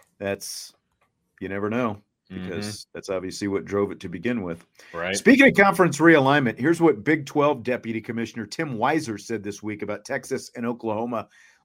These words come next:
Speaker 1: leaving for the S E C. I thought this was kinda juicy.
Speaker 2: This is
Speaker 1: "I think
Speaker 2: hilarious.
Speaker 1: their decision was more about affiliating with the group of schools they would rather get beat by Alabama than Kansas State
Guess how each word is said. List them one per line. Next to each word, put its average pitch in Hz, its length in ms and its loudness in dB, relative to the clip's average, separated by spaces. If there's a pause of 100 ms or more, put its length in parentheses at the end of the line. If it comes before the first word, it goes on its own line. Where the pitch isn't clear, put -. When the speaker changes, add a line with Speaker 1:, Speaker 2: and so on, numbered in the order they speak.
Speaker 1:
leaving 127 460 2
for 117 100 -6
the 113 160 0
S 135 220 -2
E 117 100 -4
C. 123 300 -4
I 113 80 -4
thought 123 200 -6
this 127 200 -10
was 107 120 -12
kinda 107 260 -6
juicy. 113 500 -6
Speaker 2:
This - 160 -18
is 78 200 -14
Speaker 1:
"I 143 100 6
think 165 140 -4
Speaker 2:
hilarious. 226 280 4
Speaker 1:
their 247 160 0
decision 170 800 6
was 139 200 -2
more 160 240 2
about 165 300 4
affiliating 180 680 0
with 156 140 -6
the 135 100 -4
group 156 340 -2
of 135 120 -4
schools 156 680 -2 (540)
they 143 160 2
would 151 160 0
rather 175 380 6
get 180 360 2
beat 165 300 0
by 123 300 -6
Alabama 151 720 0
than 120 220 -6
Kansas 143 520 -8
State 107 400 -6